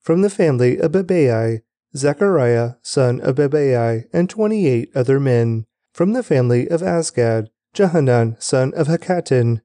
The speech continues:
and one hundred ten other men. From the family of Adonikam, who came later, Eliphalet, Jewel, Shemaiah,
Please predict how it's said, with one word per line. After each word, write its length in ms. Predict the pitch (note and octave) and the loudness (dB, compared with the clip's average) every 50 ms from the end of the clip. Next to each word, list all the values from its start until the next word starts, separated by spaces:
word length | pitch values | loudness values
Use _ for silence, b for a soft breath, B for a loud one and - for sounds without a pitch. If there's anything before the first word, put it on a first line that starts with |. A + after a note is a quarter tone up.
| _ _ _ | _ _ _
and 200 | F3+ F#3 G3+ G#3+ | 0 0 2 2
one 140 | A3 A3+ G3+ | 0 0 0
hundred 400 | F#3+ G#3 F3+ F3 F3 F#3+ F#3 - | -2 -2 0 2 0 0 0 -2
ten 340 | - C3+ A#2+ A#2 A#2 - - | 0 0 2 2 0 -2 -2
other 280 | - B2+ A2+ B2+ B2+ | -2 -2 0 0 0
men. 440 | C3 C3 B2+ B2 A#2+ A#2 A2+ A2 A2 - _ _ | 0 2 0 2 0 0 -2 -4 -6 -10 _ _
From 220 | - - C3 C#3+ | -4 -2 0 0
the 80 | E3 F#3 | 0 -2
family 560 | F3+ - G#3 G3+ F#3+ D#3 C3 A#2+ A#2 A2+ - - | 0 0 -2 -2 0 0 2 2 2 0 0 -2
of 140 | F3 E3+ | -2 -2
Adonikam, 920 | F3+ F3+ D3 B2+ C3+ C#3+ C#3+ C#3 C#3 C3 - - B2+ A#2 A2+ A2+ A2+ A2 - _ _ _ | 0 -2 0 0 0 0 0 0 -2 -2 0 0 0 0 2 0 -4 -6 -8 _ _ _
who 120 | - A#3 | -4 -4
came 360 | A3+ - - C3 A#2 A#2 A#2 A#2 | -2 0 0 0 2 2 2 2
later, 560 | B2 B2 B2 A#2 A#2 A#2 A2+ A2+ A2+ A2 - _ _ _ _ | 2 2 2 2 2 2 2 2 0 -2 -6 _ _ _ _
Eliphalet, 720 | F#3+ F#3+ G3 G3+ G3+ G3 G3 - B2 A2+ A2+ A2 A2 - - _ _ _ - | 0 0 0 2 0 -2 -4 -4 -4 -2 0 0 0 -2 -6 _ _ _ -12
Jewel, 560 | F3+ C#3+ C#3+ C#3 B2 A#2+ A#2+ A#2+ B2 C#3 C#3+ _ _ _ _ _ | -6 -2 0 0 0 0 0 -2 -2 -4 -6 _ _ _ _ _
Shemaiah, 920 | - - - D3 D#3+ G3 A3 B3 G#3 E3 C#3 B2 A#2 A#2 A2+ A#2 A#2 A#2 | -10 -4 -2 0 0 0 0 -2 -2 0 0 2 2 2 2 0 -2 -4